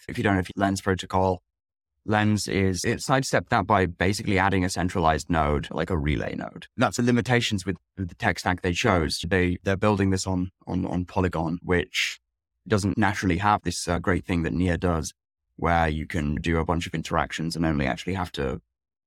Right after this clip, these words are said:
sign the first one up until you reach a certain allocation of your gas money on Near,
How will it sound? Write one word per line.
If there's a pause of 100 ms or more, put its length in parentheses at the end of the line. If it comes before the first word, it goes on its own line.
(160)
sign
the
first
one (100)
up
until
you
reach
a
certain
allocation
of
your
gas
money (120)
on
Near,